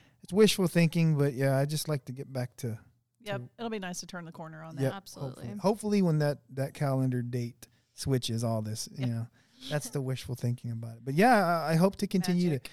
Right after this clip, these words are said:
Speaker 1: to get to know everybody here, to work with some, uh, really cool people and get to know some of their backstories. So send in your stuff to Sherry, uh, send in your stuff on, on Yammer, and let, let's, let's get to know each other, man.
Speaker 3: Same as social media. If you wanna be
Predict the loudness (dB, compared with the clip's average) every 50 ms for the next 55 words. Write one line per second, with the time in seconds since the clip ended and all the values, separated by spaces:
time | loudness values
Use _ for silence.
0 | -16 _ -2 0 4 4 4 4 4 2 4 4 4 4 4 2 2 2 2 2
1 | 2 2 0 0 0 0 0 -2 -4 _ _ _ _ _ _ -6 -4 -2 0 0
2 | 0 -2 0 0 -2 -2 -2 -4 -4 -2 -2 -2 -2 -2 -4 -4 -4 -4 -6 -8
3 | -10 -12 -8 -4 -2 0 0 -2 -4 -2 -2 -2 0 0 0 0 0 -2 -2 -2
4 | 0 0 -2 -2 -4 -6 -4 -2 -2 0 0 0 -2 -2 -2 -2 -2 -2 -2 -4
5 | -4 -4 -6 -10 -10 -6 -4 -4 -4 -4 -4 -4 -4 -6 -6 -6 _ _ _ _
6 | _ _ _ _ _ _ -8 -2 0 2 2 4 4 4 4 4 2 0 -2 -2
7 | -2 -2 -2 -4 -6 -8 -6 -4 -4 -2 -2 -2 -2 0 0 0 0 0 0 0
8 | -2 -4 -6 -8 -6 -4 -2 -2 0 -2 -2 -2 -4 -6 -6 -4 -4 -4 -4 -4
9 | -4 -4 -4 -6 _ _ _ _ -8 -4 -2 0 0 0 0 0 0 0 0 -2
10 | -2 -2 -2 -2 -2 -2 -4 -4 -6 -8 -8 -8 -10 -16 _ _ _ _ _ _
11 | _ _ _ _ _ _ _ -6 -6 -4 -2 2 2 2 6 8 8 8 8 8
12 | 6 6 6 8 6 6 6 4 2 2 2 0 -2 -4 -6 _ _ _ _ _
13 | _ _ -12 -10 -8 -8 -8 -8 -10 -10 -10 -8 -10 -8 -6 -6 -6 -6 -6 -6
14 | -8 -8 -6 -6 -6 -6 -6 -6 -6 -6 -6 -8